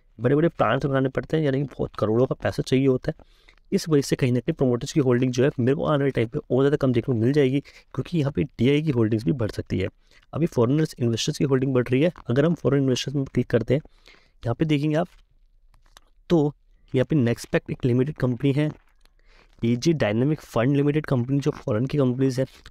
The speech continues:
उनका पैसा यहाँ पे लगा हुआ है। ठीक है, अब हम चलते हैं ट्रेडिंग व्यू पे और जानने की कोशिश करते हैं यहाँ पे थोड़े से charts and patterns कि क्या इसमें स्टॉक का प्राइस बनता है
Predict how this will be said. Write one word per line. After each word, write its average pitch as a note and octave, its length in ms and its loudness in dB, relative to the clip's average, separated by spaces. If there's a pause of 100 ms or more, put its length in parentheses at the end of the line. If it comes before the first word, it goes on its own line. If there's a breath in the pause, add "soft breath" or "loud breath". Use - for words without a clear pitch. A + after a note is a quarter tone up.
उनका D#3 240 2
पैसा - 260 0
यहाँ A#2 140 2
पे D#3+ 120 -4
लगा F#2+ 220 2
हुआ F#2 260 0
है। F2+ 80 -4 (420)
ठीक F3+ 100 0
है, F3 80 0 (340)
अब D#3 120 0
हम F#3 80 0
चलते E3+ 300 0
हैं F3+ 120 0
ट्रेडिंग C#3 300 2
व्यू A2+ 140 0
पे F3 120 -2
और D#3+ 60 0
जानने A#2 280 0
की D3+ 60 0
कोशिश - 320 -6
करते G3+ 320 -4
हैं D#3+ 100 -2
यहाँ B2 240 -2
पे D3 100 -6 (160)
थोड़े E3+ 280 -2
से - 160 -14
charts B2 380 -2
and C#3 120 -2
patterns B2 500 -2
कि - 120 -4 (160)
क्या C3+ 200 0
इसमें D#3+ 240 -4
स्टॉक - 220 -4
का C#3+ 80 0
प्राइस B2 260 0
बनता A#2 320 -6
है D3 100 -4